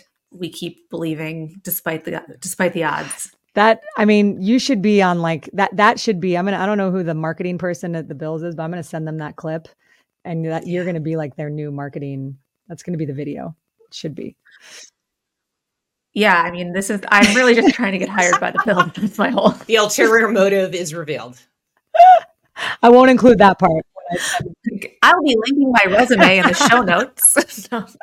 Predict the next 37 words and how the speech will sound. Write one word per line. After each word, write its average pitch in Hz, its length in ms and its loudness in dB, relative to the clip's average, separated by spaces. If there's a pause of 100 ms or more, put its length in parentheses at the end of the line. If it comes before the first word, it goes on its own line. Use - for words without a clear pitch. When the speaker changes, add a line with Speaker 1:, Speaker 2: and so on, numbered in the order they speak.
(1200)
Speaker 2:
Oh, 269 440 4
man. 247 320 4
I 247 140 0
mean, 262 160 4
I, 254 560 4
there's 233 240 2
so 240 180 -2
much 220 220 -2
that 208 160 -4
is, 196 160 -4
like, 190 240 -4
coming 196 200 -4
into 190 140 -8
my 175 120 -8
brain 175 420 -10
when 165 80 -10
I 165 80 -10
think 160 180 -12
about 160 380 -8 (500)
a 185 80 -12
sports-related 170 800 -10
gratitude 160 500 -10
thing. 160 180 -12
Like, 160 280 -12
I, - 160 -14 (1040)
I 190 140 -4
have 180 160 -6
been, 175 500 -8
it's 180 220 -10
been 180 180 -6
my 170 160 -6
whole 165 800 -6 (340)
life. 185 520 -12 (100)
I 190 60 -8
mean, 170 200 -6
it's, 160 340 -14
it's, 170 380 -16